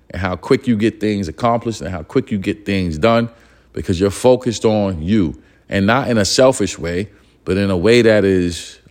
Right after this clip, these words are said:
uh, selfless because you wanna become better,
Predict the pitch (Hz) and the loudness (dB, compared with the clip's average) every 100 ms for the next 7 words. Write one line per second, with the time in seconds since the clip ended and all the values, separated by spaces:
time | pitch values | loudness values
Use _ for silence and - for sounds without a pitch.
0 | _ 87 82 - - - _ - _ _ | _ -10 -8 -8 -12 -16 _ -20 _ _
1 | _ - - - 135 131 - 92 101 - | _ -12 -4 4 4 4 0 0 -2 -10
2 | _ _ _ _ _ - 90 107 92 87 | _ _ _ _ _ -8 -2 0 0 0
3 | 113 127 127 110 - 131 120 85 131 104 | 0 0 0 -2 0 0 0 2 2 2
4 | - | -6